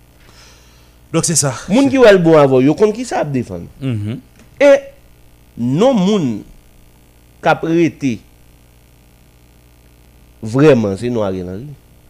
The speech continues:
Speaker 2: Parce
Speaker 1: Ah
Speaker 2: que
Speaker 1: oui.
Speaker 2: c'est lui qui est devant de la scène, c'est lui-même qui vient à accord.
Speaker 1: Ah oui. Ah oui.
Speaker 2: C'est non qui a prêté, en premier plan. L'autre, nous a cité tout. Mais si gon moun, jodi a, yo rend compte qu'a fait mal à la République, il va l'autre moun qui a rien. Puisque, en question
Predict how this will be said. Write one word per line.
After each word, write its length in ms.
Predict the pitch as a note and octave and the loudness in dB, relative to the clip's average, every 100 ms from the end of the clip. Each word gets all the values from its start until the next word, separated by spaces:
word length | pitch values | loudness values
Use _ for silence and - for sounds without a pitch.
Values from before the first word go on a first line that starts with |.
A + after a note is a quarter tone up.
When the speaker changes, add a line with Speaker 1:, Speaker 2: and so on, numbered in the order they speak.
| _ _ | _ _
Speaker 2:
Parce 140 | A#2 F#2+ | -8 -6
Speaker 1:
Ah 40 | |
Speaker 2:
que 60 | A#2 | -8
Speaker 1:
oui. 40 | |
Speaker 2:
c'est 140 | - | -8
lui 160 | G2+ F3+ | -6 -4
qui 100 | G#3 | -2
est 40 | |
devant 220 | A#2 G2+ F#2+ | -4 -6 -8
de 40 | |
la 100 | F#2+ | -10
scène, 180 | A2+ A#2 | -12 -12
c'est 80 | G#2 | -10
lui-même 280 | G#2+ D3+ C#3+ | -6 -6 -8
qui 60 | |
vient 220 | G2+ F2 | -12 -12
à 60 | F#2 | -14
accord. 160 | - F#2+ | -14 -10
Speaker 1:
Ah 120 | F2+ | -8
oui. 220 | G2 A#2+ - _ _ _ _ - | -10 -14 -16 _ _ _ _ -16
Ah 100 | F#2+ | -14
oui. 160 | F#2 | -12
Speaker 2:
C'est 140 | D3 C3 | -6 -2
non 260 | E3+ C4 | 2 2
qui 80 | G3 | 2
a 60 | C3 | 0
prêté, 340 | A#2+ F#2+ - - _ - | -4 -10 -16 -20 _ -6
en 100 | B2 | -4
premier 280 | C3+ G#2+ F#2+ | -4 -6 -8
plan. 160 | D2+ - _ _ - | -12 -18 _ _ -2
L'autre, 260 | D3 C4 G#3+ | 2 4 4
nous 120 | F3 | 4
a 100 | D3+ | 2
cité 360 | - D3+ C3 G#2+ | -2 -10 -10 -6
tout. 260 | A3+ G#3 - _ _ _ _ _ _ - | -4 -4 -8 _ _ _ _ _ _ -6
Mais 140 | B2+ C3+ | -2 -2
si 200 | - G3 | -4 0
gon 200 | A3+ G3 | 4 4
moun, 400 | B3+ B3+ B2+ F#2 - | 2 0 -2 -6 -12
jodi 440 | G#2+ C#3+ A#2+ D3 | -6 -4 -2 0
a, 100 | A2 | 0
yo 120 | G#2+ | 2
rend 220 | C3+ C3+ B2+ | 0 -2 -4
compte 180 | A2 | -6
qu'a 100 | - | -8
fait 160 | G#2 G#2+ | -8 -4
mal 200 | B2 C#3+ | 0 2
à 60 | B2+ | 2
la 100 | A#2+ | 0
République, 420 | A2 A#2 B2+ B2 | -2 -6 -12 -10
il 80 | G#2 | -10
va 100 | F#2+ | -8
l'autre 140 | F#2+ G#2 | -10 -12
moun 100 | G2+ | -14
qui 80 | |
a 40 | F2+ | -12
rien. 160 | E2+ D#2+ - - | -14 -16 -18 -14
Puisque, 260 | C3+ D3+ D3 - _ _ - _ - - | -10 -10 -12 -14 _ _ -20 _ -14 -12
en 60 | |
question 400 | - G3 - F#3+ | 0 2 2 -4